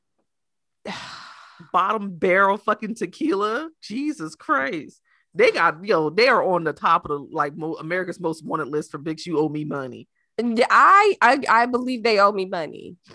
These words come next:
Speaker 2: <laughs> They owe me money.
Speaker 1: They
Speaker 2: You know
Speaker 1: owe
Speaker 2: who,
Speaker 1: me money
Speaker 2: you know who
Speaker 1: because
Speaker 2: owe me
Speaker 1: there's
Speaker 2: money?
Speaker 1: no way.
Speaker 2: I know who owe me money now that I think about it. That goddamn Texas Roadhouse, y'all owe me money. Ain't no way. So in, in day and age of, like, ordering out and,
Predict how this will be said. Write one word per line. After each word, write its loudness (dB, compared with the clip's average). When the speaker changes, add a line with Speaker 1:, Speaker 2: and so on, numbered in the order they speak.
Speaker 2:
<laughs> -4
They -4
owe -4
me -10
money. -4
Speaker 1:
They 4
Speaker 2:
You 4
know 6
Speaker 1:
owe 6
Speaker 2:
who, 2
Speaker 1:
me -4
money -2
Speaker 2:
you -2
know 2
who 4
Speaker 1:
because 4
Speaker 2:
owe -6
me -8
Speaker 1:
there's 4
Speaker 2:
money? -8
Speaker 1:
no 4
way. -2
Speaker 2:
I -4
know 2
who -2
owe 0
me -6
money -6
now 4
that 2
I 6
think -4
about 0
it. -6
That -4
goddamn 0
Texas -8
Roadhouse, -4
y'all -2
owe -2
me -10
money. -8
Ain't -4
no -4
way. 0
So 0
in, 0
in -2
day 0
and -8
age -6
of, -4
like, -2
ordering -4
out 2
and, -10